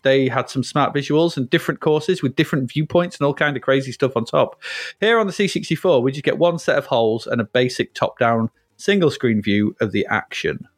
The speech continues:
That's what we get. So we get eighteen holes. At the top of the screen, um, we have the hole number, the par for the hole, and the number of shots taken so far.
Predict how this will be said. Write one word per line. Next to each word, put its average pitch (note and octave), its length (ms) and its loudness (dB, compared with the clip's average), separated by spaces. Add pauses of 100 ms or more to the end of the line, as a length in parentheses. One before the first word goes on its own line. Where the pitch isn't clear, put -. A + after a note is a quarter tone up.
That's - 240 -10
what - 160 -8
we G2 100 -4
get. - 320 -4
So - 100 -12
we - 40 -10
get - 200 -6
eighteen G#2 380 -2
holes. - 420 -10 (460)
At F3 60 2
the F#3 60 0
top C4+ 180 2
of C4+ 60 -6
the A3+ 60 -8
screen, B3 440 2 (180)
um, C3+ 540 2
we C#3+ 100 4
have C3 200 0
the B2+ 60 -4
hole F#3+ 280 2
number, E3+ 440 0 (300)
the - 80 0
par G#3+ 280 0
for D#3+ 100 -4
the C3+ 100 -2
hole, C3+ 320 2
and C3 240 0
the A2 100 0
number F#3 300 2
of E3+ 80 -2
shots - 320 0
taken C3+ 560 0
so A2+ 260 0
far. A2+ 520 0